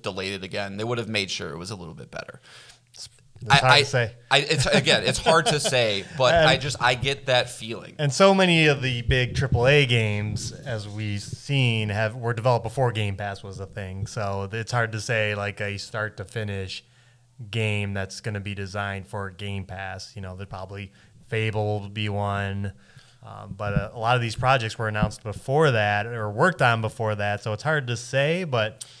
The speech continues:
Speaker 1: Well, it's important to note, too, that I think there will be a difference with something that is going to be Xbox slash Microsoft exclusive as opposed to something that is,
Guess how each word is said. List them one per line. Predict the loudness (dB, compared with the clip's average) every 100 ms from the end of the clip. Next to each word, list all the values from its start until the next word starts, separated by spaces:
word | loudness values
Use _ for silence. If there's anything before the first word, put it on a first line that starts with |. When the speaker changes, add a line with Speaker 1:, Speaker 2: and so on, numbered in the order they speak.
| -10
Speaker 1:
Well, |
it's | -6
important | -6 -2 -2 -2
to | -4
note, | -2 -2 -2
too, | -4 -4 -2
that | 0 2
I |
think | 0 -4 -4
there | -4
will | -2 -2
be | -2
a | -4
difference | -4 -8 -6 -8 -8 -8
with | -8 -8 -8
something | -6 -4 -4 -4
that | -4
is | -4 -6
going | -6 -6
to | -8 -10
be | -6 -4 -6 -8 -18 -10 -4
Xbox | -4 -2 0 2 0
slash | 0 2 2
Microsoft | 0 0 0 -2 2 2 0
exclusive | -8 -6 -6 -4 -6 -4
as | 0 0 0
opposed | -2 -2 -2
to | -6
something | -2 -2 -2 -6
that | -2 -2
is, | 0 -4 -6